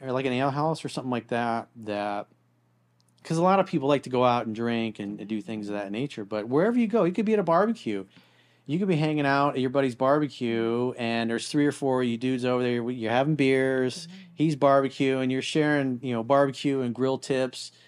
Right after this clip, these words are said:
Speaker 1: And then one of the wives comes over with, you know, the hot girl from the office that just started working there, doesn't know anybody in town. And she introduces you, "Oh, my husband grew up with these guys," or "They work together," or "They're best friends," or "This is my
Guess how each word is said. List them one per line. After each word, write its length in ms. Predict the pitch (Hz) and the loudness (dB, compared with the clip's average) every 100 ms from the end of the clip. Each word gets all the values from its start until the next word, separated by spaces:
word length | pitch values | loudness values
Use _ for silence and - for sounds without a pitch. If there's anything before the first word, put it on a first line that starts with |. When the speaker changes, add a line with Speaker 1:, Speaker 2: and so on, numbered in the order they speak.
| _ _ - | _ _ -6
Speaker 1:
And 100 | 123 | -2
then 100 | 123 | 0
one 80 | 143 | 2
of 40 | |
the 80 | 139 | 2
wives 300 | 131 131 131 | 4 2 0
comes 240 | - 135 127 | -2 -2 0
over 320 | 131 127 127 | 0 0 0
with, 400 | 117 117 113 - | 0 -2 -4 -10
you 140 | 135 120 | -6 -4
know, 200 | 110 110 | -4 -2
the 100 | 113 | 0
hot 200 | 139 131 | -2 0
girl 220 | 127 123 | -2 -2
from 160 | - | -2
the 80 | 120 | -2
office 460 | 117 120 120 123 - | 0 0 0 -4 -8
that 100 | 120 | -8
just 180 | 120 117 | -8 -4
started 260 | 131 117 | -2 -2
working 260 | 117 120 120 | -2 -4 -4
there, 120 | 120 | -6
doesn't 260 | 120 123 123 | -2 -2 -2
know 160 | 120 113 | -2 -4
anybody 380 | 113 120 113 113 | -4 -6 -4 -6
in 120 | 110 | -8
town. 440 | - 113 113 113 | -8 -6 -6 -6
And 200 | 107 101 - - - _ - | -6 -8 -10 -20 -20 _ -12
she 240 | - 165 | -2 2
introduces 640 | 165 139 143 143 147 127 139 | 2 4 4 2 0 -4 -2
you, 440 | 135 135 135 135 | 0 2 2 2
"Oh, 240 | 147 185 165 | 4 4 4
my 120 | 123 | 2
husband 300 | 135 131 123 | 0 0 -2
grew 160 | 127 127 | 0 0
up 120 | 127 | -2
with 100 | 117 | -6
these 260 | 127 127 | -4 -4
guys," 640 | 120 123 120 117 117 117 110 | -4 -4 -2 -2 -2 -4 -6
or 100 | 104 | -4
"They 120 | 120 | -4
work 260 | 123 127 - | -2 -4 -6
together," 520 | 123 120 117 117 107 | -4 -2 0 -2 -2
or 40 | |
"They're 140 | 127 135 | -2 -2
best 280 | 131 120 - | -4 -6 -6
friends," 300 | 127 123 113 | -6 -6 -2
or 60 | |
"This 120 | 127 147 | 0 0
is 120 | 123 | 0
my 280 | 120 113 | 0 0